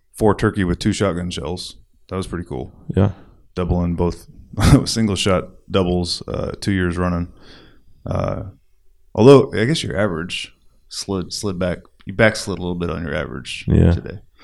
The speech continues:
Speaker 2: Took two shells for two birds on this trip.
Speaker 1: <laughs> Yeah.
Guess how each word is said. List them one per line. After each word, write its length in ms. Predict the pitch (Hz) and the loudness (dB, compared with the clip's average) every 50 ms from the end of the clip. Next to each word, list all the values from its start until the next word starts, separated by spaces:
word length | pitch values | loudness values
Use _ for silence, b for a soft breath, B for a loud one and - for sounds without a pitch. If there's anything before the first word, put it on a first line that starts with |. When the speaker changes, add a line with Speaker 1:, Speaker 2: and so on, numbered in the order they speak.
| B B B B B B - | B B B B B B 2
Speaker 2:
Took 180 | - 101 - | 2 2 4
two 220 | - - 113 101 95 | 2 2 2 2 4
shells 320 | - - 101 92 90 - | 4 2 2 2 2 0
for 100 | - 92 | -2 -6
two 180 | 90 - 107 90 | -4 -2 -2 2
birds 320 | 95 92 90 87 - - | 2 2 2 2 -2 -4
on 100 | 92 95 | -4 -4
this 120 | 95 92 | -4 -4
trip. 300 | - - 104 101 98 - - - - | -4 -4 -6 -6 -6 -8 -14 -16 -16
Speaker 1:
<laughs> 100 | - - | -14 -14
Yeah. 120 | 87 78 | -12 -12